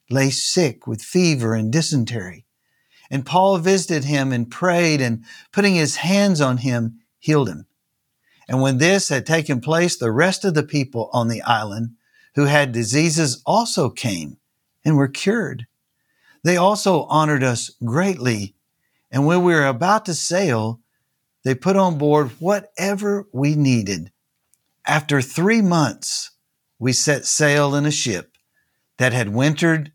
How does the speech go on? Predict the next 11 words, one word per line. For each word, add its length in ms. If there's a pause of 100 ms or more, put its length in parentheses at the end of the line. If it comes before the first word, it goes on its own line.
in 160
the 140
island, 500
a 100
ship 360
of 120
Alexandria 960 (380)
with 200
the 100
twin 460
gods 600